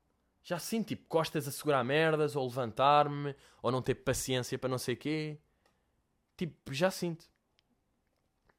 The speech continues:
Mas, pá, não, eu comecei a ir ao ginásio, tipo, em novembro, mais ou menos.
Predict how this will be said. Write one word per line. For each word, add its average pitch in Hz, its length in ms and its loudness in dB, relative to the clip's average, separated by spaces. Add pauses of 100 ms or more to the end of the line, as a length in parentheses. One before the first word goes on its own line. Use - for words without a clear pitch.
(140)
Mas, 127 760 -4 (540)
pá, 135 120 6
não, 131 120 4
eu 117 80 2
comecei 147 320 2
a 143 40 4
ir 143 60 4
ao 143 100 8
ginásio, 123 520 0
tipo, 117 260 -4
em 120 100 2
novembro, 123 580 -2
mais 113 180 -2
ou 117 80 0
menos. 110 320 -4